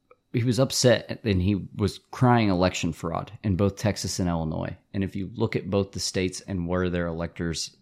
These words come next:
like, ended up, it was quite possibly true,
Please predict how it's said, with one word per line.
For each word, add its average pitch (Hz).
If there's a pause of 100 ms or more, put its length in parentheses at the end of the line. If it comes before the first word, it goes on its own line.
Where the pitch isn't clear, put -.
like, 85
ended 85
up, 80 (120)
it -
was 87 (540)
quite -
possibly 107
true, 131